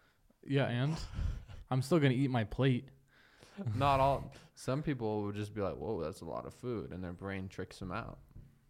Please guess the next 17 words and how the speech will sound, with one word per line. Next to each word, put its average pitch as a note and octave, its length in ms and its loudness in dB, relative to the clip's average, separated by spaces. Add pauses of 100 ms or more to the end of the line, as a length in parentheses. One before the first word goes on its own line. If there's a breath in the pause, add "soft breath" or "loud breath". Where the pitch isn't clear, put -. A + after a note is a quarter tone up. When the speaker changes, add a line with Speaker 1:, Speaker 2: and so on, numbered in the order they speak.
(1600 soft breath)
Speaker 1:
Okay. G#2+ 360 0 (280)
Speaker 2:
Yeah. A2 240 -6 (120)
Speaker 1:
Sure. E3 380 2
We'll C#3+ 120 0
just F3+ 220 -4
say F3+ 100 0
that, E3 220 0 (100)
yeah. C#3 240 2 (320)
Speaker 2:
S-, - 340 -4
all A2 60 6
right. G2 220 6 (180)
Cell A#2+ 320 4
phones C#3+ 380 0
are G2+ 180 4
full A2 500 2
of F#2+ 140 -4
bacteria. F2 680 -2